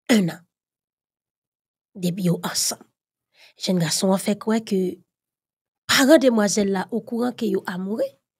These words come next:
Timoun yo ka renmen, men se ti kichòy la pou yo pa fè wi.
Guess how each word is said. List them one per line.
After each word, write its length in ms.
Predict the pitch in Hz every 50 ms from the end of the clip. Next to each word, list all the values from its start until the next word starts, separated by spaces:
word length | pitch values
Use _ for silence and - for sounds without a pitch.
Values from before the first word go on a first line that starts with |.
| _ _ _ _ _ _ _ _ _ -
Timoun 300 | 381 427 554 988 855 523
yo 100 | 508 480 -
ka 140 | 302 247 214
renmen, 460 | 208 214 247 330 440 453 359 254 190 190
men 160 | 185 175 175 - - - - - _ _
se 140 | - - 302 294
ti 120 | - 415 415
kichòy 340 | 453 453 453 - 240 202 185
la 100 | 180 175
pou 120 | 165 175
yo 80 | 170 165
pa 140 | 175 175 180 190 -
fè 160 | - - -
wi. 160 | 170 165 175